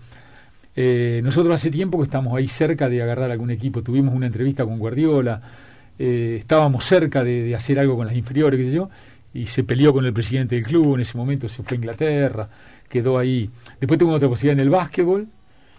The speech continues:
eh, que ahí estaba yo en Barcelona en ese momento, y por los celos del probador físico,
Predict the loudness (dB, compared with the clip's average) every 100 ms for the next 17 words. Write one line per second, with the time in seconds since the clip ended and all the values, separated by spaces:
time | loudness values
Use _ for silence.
0 | -20 -20 -20 -6 -2 -2 -2 -4 -6 -6
1 | -8 -8 -8 -10 -12 -16 -20 -18 -6 0
2 | 0 2 0 0 0 -2 -2 -2 -2 -2
3 | -2 -2 -2 -4 -4 -6 -8 -20 -20 -20
4 | -20 -20 -12 -10 -6 -6 -2 -2 -2 4
5 | 6 6 4 2 0 0 0 0 -2 -4
6 | -2 -2